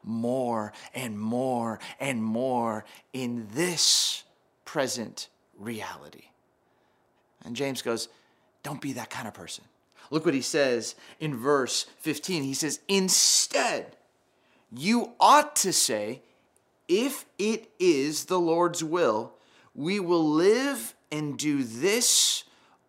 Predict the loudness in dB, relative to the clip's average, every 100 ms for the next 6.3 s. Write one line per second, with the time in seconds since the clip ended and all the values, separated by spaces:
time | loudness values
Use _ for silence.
0 | _ 2 4 4 0 -4 -4 -4 -6 -10
1 | -10 -10 _ _ _ _ _ -2 0 0
2 | -2 -8 -6 -4 -4 -8 -18 -2 4 6
3 | 6 4 0 -2 -2 -6 -8 -2 0 0
4 | 0 -2 -2 -6 _ _ _ _ _ _
5 | -6 0 4 6 6 6 4 2 0 4
6 | 4 4 0